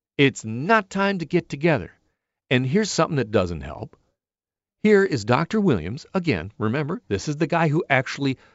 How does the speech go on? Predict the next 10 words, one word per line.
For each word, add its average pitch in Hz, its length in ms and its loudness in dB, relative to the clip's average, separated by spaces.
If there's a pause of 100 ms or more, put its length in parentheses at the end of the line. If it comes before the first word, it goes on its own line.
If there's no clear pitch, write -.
(160)
makes 123 420 2
the 131 140 2
recommendations. 95 800 -2
He's 190 300 0
the 190 100 2
guy 180 220 2
in 160 180 0
charge. 80 400 -4 (260)
He 104 120 0
was 95 180 0